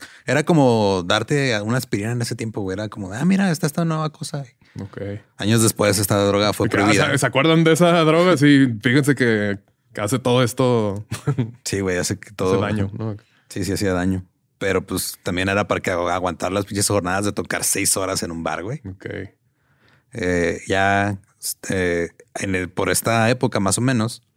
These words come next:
Speaker 1: a Stewart le cortaron el pelo, su, su novia, Astrid.
Speaker 2: Ok.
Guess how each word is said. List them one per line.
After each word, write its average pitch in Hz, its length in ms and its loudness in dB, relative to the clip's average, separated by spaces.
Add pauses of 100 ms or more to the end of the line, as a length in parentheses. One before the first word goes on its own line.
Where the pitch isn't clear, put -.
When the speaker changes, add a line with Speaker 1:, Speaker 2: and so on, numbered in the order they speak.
(400)
Speaker 1:
a 98 100 -8
Stewart 113 400 -2
le 101 100 0
cortaron 92 380 -4
el 92 120 -2
pelo, 95 300 -4 (200)
su, 82 540 -10
su 80 540 -8
novia, 90 340 -6
Astrid. - 320 -6 (300)
Speaker 2:
Ok. 92 140 -12